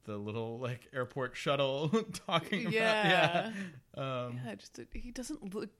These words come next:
Speaker 2: I mean
Speaker 1: Did you, I mean, so the first time you watched this episode, did you think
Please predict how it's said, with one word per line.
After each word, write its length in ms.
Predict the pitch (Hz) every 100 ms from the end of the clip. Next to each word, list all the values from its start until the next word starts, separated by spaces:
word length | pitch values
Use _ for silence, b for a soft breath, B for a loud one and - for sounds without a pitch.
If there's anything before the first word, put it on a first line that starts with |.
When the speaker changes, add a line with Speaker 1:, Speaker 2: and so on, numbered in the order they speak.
| _ -
Speaker 2:
I 120 | 214
mean 380 | 214 208 202 185 - - _ _ b b b
Speaker 1:
Did 140 | 135
you, 180 | 165 160
I 40 | 151
mean, 300 | 151 147 156
so 100 | 139
the 80 |
first 280 | 123 175 165
time 100 | 160
you 60 | 131
watched 220 | 113 110
this 160 | 98 95
episode, 320 | 87 95 90
did 180 | 101 98
you 100 | 107
think 340 | - 110 98